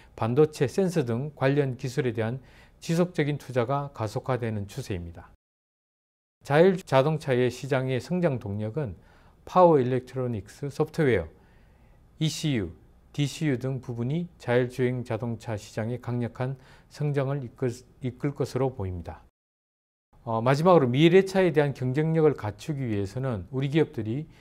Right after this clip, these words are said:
아, 기술의 동향, 시장 변화에 대한 능동적으로 대처해야 합니다. 오늘의 웨비나는 전통적인 구매 전략 설명의 방식이 아니라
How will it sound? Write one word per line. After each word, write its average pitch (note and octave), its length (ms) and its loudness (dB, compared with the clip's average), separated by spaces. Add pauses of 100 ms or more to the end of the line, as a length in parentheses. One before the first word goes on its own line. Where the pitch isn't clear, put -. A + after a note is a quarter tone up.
(280)
아, G2+ 140 -6
기술의 D#3+ 400 2
동향, G#2 420 -2 (120)
시장 D#3 420 0
변화에 A#2+ 320 0
대한 A#2 240 -2
능동적으로 D3 800 0 (300)
대처해야 A#2+ 460 0
합니다. F2 340 -10 (540)
오늘의 F3 320 6
웨비나는 C3 500 2
전통적인 D#3+ 760 2
구매 C3+ 340 0
전략 C3 320 0
설명의 D3 440 -4
방식이 B2 360 -4
아니라 F#2+ 460 -4